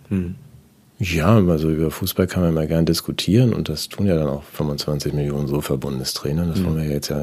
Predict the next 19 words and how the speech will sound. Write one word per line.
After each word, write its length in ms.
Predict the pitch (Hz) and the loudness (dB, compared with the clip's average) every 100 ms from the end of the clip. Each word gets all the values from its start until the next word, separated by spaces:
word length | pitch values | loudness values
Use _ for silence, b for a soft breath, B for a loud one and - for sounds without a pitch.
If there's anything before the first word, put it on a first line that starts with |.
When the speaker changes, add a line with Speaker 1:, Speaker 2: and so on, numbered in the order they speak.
| 76 | -6
Speaker 2:
gar 180 | - 76 | -4 -4
nicht 180 | 71 73 | -2 -2
machen. 300 | 85 - 78 | -2 0 0
Ob 120 | 80 | 2
man 160 | 82 73 | 4 2
da 140 | 67 | 0
was 180 | 65 - | -2 -2
hätte 220 | - - | -2 -2
anders 340 | 69 67 - | -2 -4 -4
aufstellen 680 | - - - - - 76 71 | -4 -4 -4 -4 -2 -2 -4
können, 220 | 69 73 71 | -4 -4 -4
die 100 | 69 | -4
Diskussion 500 | 73 - 73 - 73 | -4 -4 -6 -6 -6
habe 120 | 71 | -6
ich 60 | |
sogar 240 | 69 64 65 | -6 -4 -4
zu 220 | - 69 | -6 -2
Hause. 380 | 69 98 107 117 | 0 2 0 -4
Schön. 380 | - 78 95 | -2 0 2